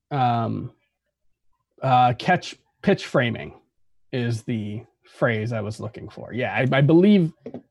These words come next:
that's one of the key places it differentiates itself is it takes into account pitch framing, but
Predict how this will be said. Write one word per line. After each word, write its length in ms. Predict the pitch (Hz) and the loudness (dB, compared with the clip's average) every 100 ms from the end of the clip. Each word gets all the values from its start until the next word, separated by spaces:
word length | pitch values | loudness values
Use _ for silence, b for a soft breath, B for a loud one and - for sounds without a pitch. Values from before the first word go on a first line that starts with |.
| - | -2
that's 340 | 156 165 160 | 2 2 0
one 140 | 165 147 | 0 2
of 60 | |
the 80 | 131 | 0
key 460 | 117 - 127 117 113 | -2 -2 0 0 -4
places 460 | - 127 120 110 117 | -4 0 0 -2 -4
it 120 | 113 | -4
differentiates 680 | 127 113 123 120 123 117 113 | -4 -4 -2 -2 -2 -4 -6
itself 340 | - 120 110 | -4 -2 -2
is 100 | 110 | -4
it 40 | - | -4
takes 240 | 127 - | -4 -2
into 120 | 117 | -6
account 240 | 110 120 185 | -4 -2 0
pitch 160 | 208 | 2
framing, 280 | 180 170 147 | 4 4 6
but 320 | 220 196 - | 4 4 2